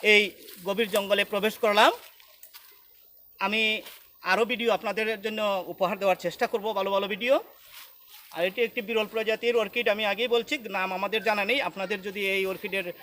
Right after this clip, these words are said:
এর বৈজ্ঞানিক নাম সহ জানা থাকলে আমাকে একটু, আহ, এর ইনফরমেশন দিয়ে সহযোগিতা করবেন। বন্ধুরা, এখানেই আমি আজ শেষ করছি। ধন্যবাদ বন্ধুরা। আমার ভিডিওটা, ভিডিওটি যদি আপনাদের ভালো লাগে, লাইক, কমেন্ট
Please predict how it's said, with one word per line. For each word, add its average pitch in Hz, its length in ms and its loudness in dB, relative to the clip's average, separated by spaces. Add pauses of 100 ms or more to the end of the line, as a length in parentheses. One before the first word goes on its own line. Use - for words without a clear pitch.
(160)
এর 202 240 4
বৈজ্ঞানিক 196 440 -4
নাম 208 300 0
সহ 196 220 -6
জানা 180 240 2
থাকলে 208 360 0
আমাকে 202 420 0
একটু, 196 220 -4
আহ, 190 840 0 (220)
এর 185 100 4 (120)
ইনফরমেশন 196 460 -6
দিয়ে 254 200 6 (520)
সহযোগিতা 175 480 -4
করবেন। 120 300 -8 (180)
বন্ধুরা, 226 300 4 (480)
এখানেই 247 320 2
আমি 240 200 4 (260)
আজ 180 200 4 (140)
শেষ 226 160 2
করছি। 254 300 4 (580)
ধন্যবাদ 277 300 4
বন্ধুরা। 285 300 4
আমার 269 200 2
ভিডিওটা, 277 340 0 (400)
ভিডিওটি 254 340 4
যদি 254 200 0
আপনাদের 240 360 4
ভালো 247 200 6
লাগে, 220 260 6 (420)
লাইক, 190 320 4
কমেন্ট 277 340 2